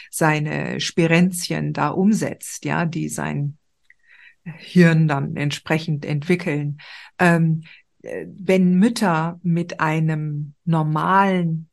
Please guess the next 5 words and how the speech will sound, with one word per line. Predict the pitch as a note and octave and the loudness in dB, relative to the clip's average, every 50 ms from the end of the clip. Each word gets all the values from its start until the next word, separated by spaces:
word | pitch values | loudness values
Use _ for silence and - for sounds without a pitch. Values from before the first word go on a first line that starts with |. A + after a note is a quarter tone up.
| _ | _
gesunden | - F3+ D3 - - F3 G#3 A3 A3+ A3+ - E3+ E3 D#3+ D#3 D#3 D3+ D#3 | -6 -6 -4 -2 0 2 2 2 0 0 -2 -2 0 0 0 -2 -2 -2
Mann, | D#3+ F3 G3+ A#3 A3+ G3 E3+ D#3 D3+ D3+ | 0 0 0 2 2 0 0 0 -2 -4
der | - F3+ E3+ E3+ | -2 0 0 2
natürlich | F3+ F3+ F3 F3 - G#3 G3 F#3+ F#3+ - - | 2 2 2 2 2 2 2 2 2 4 4
auch, | - E3+ G3 A3+ A3 G3+ F#3+ - - | 6 6 8 6 6 4 2 0 -6